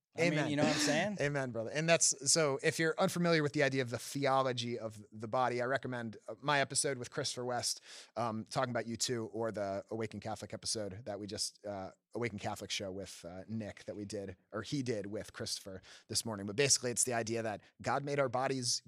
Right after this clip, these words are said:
Speaker 2: good and not to be repressed, but also not to be exploited and used, but to be
Speaker 1: Yeah, the physical
Speaker 2: u-,
Speaker 1: means something.
Speaker 2: Yeah, the physical
Speaker 1: Yeah.
Speaker 2: means something, and to
Speaker 1: Yeah, there's
Speaker 2: use them the way
Speaker 1: importance.
Speaker 2: God intended. So,
Speaker 1: Yeah.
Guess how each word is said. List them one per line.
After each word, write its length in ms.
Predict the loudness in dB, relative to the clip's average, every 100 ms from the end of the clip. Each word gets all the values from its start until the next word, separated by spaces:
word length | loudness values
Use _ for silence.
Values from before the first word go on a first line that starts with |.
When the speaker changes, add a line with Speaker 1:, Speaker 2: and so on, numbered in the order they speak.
| -4
Speaker 2:
good 440 | 0 0 0 -12 -16 -20 -20 _
and 460 | -2 -2 -2 -4 -6
not 300 | -2 -2 -2
to 100 | -4
be 360 | -4 -4 -4 -6 -6
repressed, 720 | -10 -6 0 2 2 0 0
but 180 | -2 -4 _
also 280 | -2 2 2
not 240 | 0 -4 -4
to 100 | -2
be 140 | -4
exploited 560 | -2 -4 0 0 0 -2
and 120 | -2
used, 600 | 0 0 -2 -2 -2 -2
but 100 | -4
to 80 | -2
be 260 | -2 -6 -6
Speaker 1:
Yeah, 220 | -6 -4 -4
the 140 | -4
physical 340 | 0 0 2 2
Speaker 2:
u-, 40 |
Speaker 1:
means 240 | 2 0
something. 400 | -2 -6 -10 -14 -4
Speaker 2:
Yeah, 280 | 0 2 0
the 80 | -2
physical 340 | -2 -2 -2
Speaker 1:
Yeah. 40 | -4
Speaker 2:
means 200 | 2 0
something, 320 | 0 -8 -8
and 80 | -4
to 80 |
Speaker 1:
Yeah, 100 | -4 -6
there's 140 | -4 -2
Speaker 2:
use 60 | -2
them 80 | -2
the 60 |
way 80 | -4
Speaker 1:
importance. 360 | -2 -4 -4 -8
Speaker 2:
God 60 |
intended. 240 | -10 -12 -10
So, 260 | -6 -4 -4
Speaker 1:
Yeah. 140 | -8